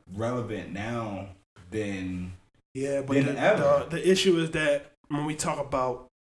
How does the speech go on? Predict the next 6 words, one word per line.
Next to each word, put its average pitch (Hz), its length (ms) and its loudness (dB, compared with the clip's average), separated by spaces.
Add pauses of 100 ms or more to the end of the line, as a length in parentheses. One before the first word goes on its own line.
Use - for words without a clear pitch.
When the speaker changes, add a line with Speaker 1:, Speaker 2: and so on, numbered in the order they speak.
Speaker 2:
a 127 160 -4
boss 143 500 2
role 139 240 0
or 123 240 0
leadership 139 720 -4
role, 127 640 -2